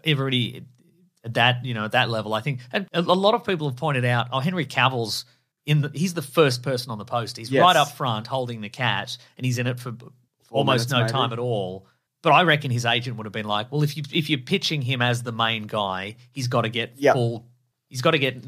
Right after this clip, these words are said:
Speaker 2: He's
Speaker 1: number
Speaker 2: getting top billing,
Speaker 1: Yeah, he's
Speaker 2: then
Speaker 1: getting top billing. He's gotta have top billing salary." So I reckon it's, you know,
Speaker 2: Yeah.
Speaker 1: he's prob-, probably got more,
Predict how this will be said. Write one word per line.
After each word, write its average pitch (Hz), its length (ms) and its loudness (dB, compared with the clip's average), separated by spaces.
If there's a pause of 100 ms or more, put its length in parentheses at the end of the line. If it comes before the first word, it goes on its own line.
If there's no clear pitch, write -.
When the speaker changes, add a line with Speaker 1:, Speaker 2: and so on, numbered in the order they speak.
(120)
Speaker 2:
He's 190 100 -4
Speaker 1:
number 156 180 4
Speaker 2:
getting 170 240 6
top 139 220 2
billing, 190 260 4
Speaker 1:
Yeah, 226 60 6
he's 185 80 2
Speaker 2:
then 156 100 0
Speaker 1:
getting 233 140 0
top 240 160 2
billing. 208 200 -2
He's 147 120 -2
gotta 160 140 2
have 160 120 0
top 156 220 -2
billing 131 240 -4
salary." 139 420 0
So 147 160 0
I 180 100 4
reckon 165 280 -4
it's, - 280 -6 (320)
you 147 140 2
know, 107 280 0 (180)
Speaker 2:
Yeah. 139 120 4
Speaker 1:
he's 226 80 0
prob-, 233 200 -2
probably 262 240 -2
got 180 120 2
more, 147 280 2